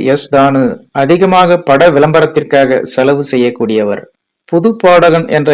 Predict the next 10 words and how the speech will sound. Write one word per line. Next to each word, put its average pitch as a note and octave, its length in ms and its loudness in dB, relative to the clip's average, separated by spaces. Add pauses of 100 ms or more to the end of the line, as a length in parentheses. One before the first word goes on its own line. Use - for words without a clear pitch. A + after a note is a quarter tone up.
இந்த C3 200 -2
திரைப்படத்திற்கு D3 720 0 (420)
அந்த D#3 160 -2 (120)
நேரத்தில் F3+ 460 -2 (320)
பிரம்மாண்டமாக D#3+ 880 0
இந்த C3 240 -2
திரைப்படத்திற்காக C3+ 840 0 (140)
ஒரு C3 80 -2 (100)
மிகப்பெரிய E3 500 -2 (140)
அளவில் C3 340 -2